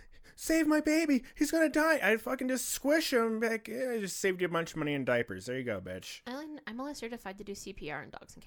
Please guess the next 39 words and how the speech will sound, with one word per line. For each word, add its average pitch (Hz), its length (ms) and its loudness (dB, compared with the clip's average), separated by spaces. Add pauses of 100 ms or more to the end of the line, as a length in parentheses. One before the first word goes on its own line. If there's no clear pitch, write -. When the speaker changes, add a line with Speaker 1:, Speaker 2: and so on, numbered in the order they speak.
Speaker 2:
cats. - 340 -18 (640)
Speaker 1:
Yeah, 165 80 -14 (380)
I 156 60 0
don't 208 300 0
think 190 240 -2
C - 200 -4
P 175 120 0
R 160 160 4
actually 139 400 -2
fucking 120 380 -2
works. - 600 -6
Speaker 2:
Um, 214 280 -8
it 233 140 -8
has, 247 500 -4 (340)
okay, - 220 -8 (380)
so 240 200 -4
it 240 80 0
has 262 340 0
a 220 120 -6
four 226 240 -8
percent 254 340 -8
success - 480 -8
rate 226 140 -2
in 202 180 -6
animals 226 540 -6
across 196 320 -4
the 202 140 -10
veterinary 196 340 -8
board. 262 340 -4 (400)
It 220 220 -2
has 226 320 -2
a 220 80 -6
success 208 440 -6
rate 240 120 -2
of 214 100 -4
forty 214 300 -8
percent 208 400 -12
in 190 80 -12
humans. 180 640 -16